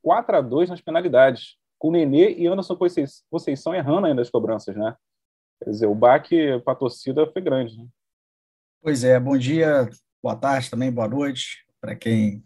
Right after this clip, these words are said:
Speaker 2: tá escutando a gente agora, Manu. É um baque, né? A torcida do Vasco, eu acho que já chegou pra esse jogo um pouco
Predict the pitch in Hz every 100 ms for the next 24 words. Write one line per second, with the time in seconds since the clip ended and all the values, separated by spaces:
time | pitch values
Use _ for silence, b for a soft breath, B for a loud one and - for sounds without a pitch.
0 | _ - 104 - 117 110 110 104 98 117
1 | 139 135 104 110 131 139 127 _ B B
2 | B B B B B _ 135 139 143 147
3 | 151 165 202 147 165 165 139 143 147 123
4 | 131 135 127 123 131 131 - 139 - 147
5 | 151 147 147 165 160 123 127 147 156 143
6 | - - 151 113 -